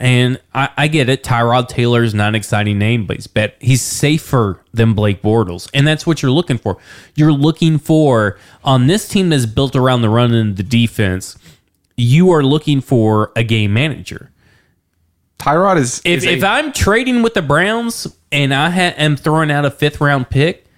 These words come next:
Speaker 1: I would have thrown a fifth round pick for, uh, Tyrod Taylor
Speaker 2: Yeah.
Speaker 1: and, and rolled with it. I mean, I think you could have had Tyrod Taylor for a fifth round pick because,
Speaker 2: Yeah.
Speaker 1: I mean, first off,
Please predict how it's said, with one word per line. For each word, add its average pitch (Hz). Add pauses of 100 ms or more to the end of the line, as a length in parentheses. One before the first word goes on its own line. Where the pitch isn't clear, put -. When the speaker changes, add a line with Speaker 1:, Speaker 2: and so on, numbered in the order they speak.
(360)
Speaker 1:
I 127
would 175
have 381
thrown 294
a 139
fifth 151
round 160
pick 165
for, 127
uh, 123
Tyrod 143
Taylor 151 (180)
Speaker 2:
Yeah. 175 (100)
Speaker 1:
and, 151
and 151
rolled 208
with 117
it. - (520)
I 156
mean, 165
I 160
think 226
you 196
could 208
have 180
had 185
Tyrod 127
Taylor 131
for 98
a 92
fifth -
round 98
pick 98
because, 165
Speaker 2:
Yeah. 185
Speaker 1:
I -
mean, 180
first -
off, 123